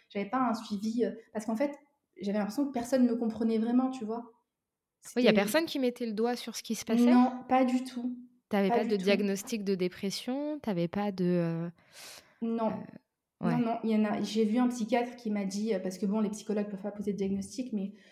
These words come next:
Speaker 1: un psychiatre m'a dit, euh, euh, bah, moi, pour moi, vous êtes pas en dépression, c'est juste le, votre environnement qui fait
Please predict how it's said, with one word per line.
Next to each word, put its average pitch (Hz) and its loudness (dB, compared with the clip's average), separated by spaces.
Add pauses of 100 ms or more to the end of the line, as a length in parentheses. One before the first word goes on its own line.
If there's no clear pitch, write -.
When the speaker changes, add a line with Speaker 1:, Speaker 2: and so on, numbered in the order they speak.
(180)
Speaker 1:
un 208 -4
psychiatre - -6
m'a 208 0
dit, 220 -4
euh, 185 -2 (540)
euh, 196 0
bah, 196 2
moi, 247 0
pour 233 -4
moi, 226 0
vous 208 0
êtes 185 -4
pas 233 0
en 254 2
dépression, 226 0
c'est 214 -4
juste 214 -6
le, 196 -2 (320)
votre 208 -4
environnement 220 2
qui 220 -6
fait 226 -4